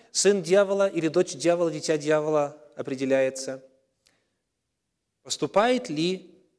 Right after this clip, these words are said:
делает ли праведность? Живёт ли по заповедям Божьим? Теперь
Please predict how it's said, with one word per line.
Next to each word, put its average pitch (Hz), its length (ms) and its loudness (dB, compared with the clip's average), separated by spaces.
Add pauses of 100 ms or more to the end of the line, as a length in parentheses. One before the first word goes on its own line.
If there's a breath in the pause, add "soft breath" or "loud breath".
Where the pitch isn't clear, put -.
(160)
делает 202 640 4
ли 160 240 -2
праведность? 143 1200 -6 (420)
Живёт 147 380 0
ли 165 80 -4
по 139 140 -4
заповедям 110 560 -8
Божьим? - 400 -20 (1160)
Теперь - 520 -4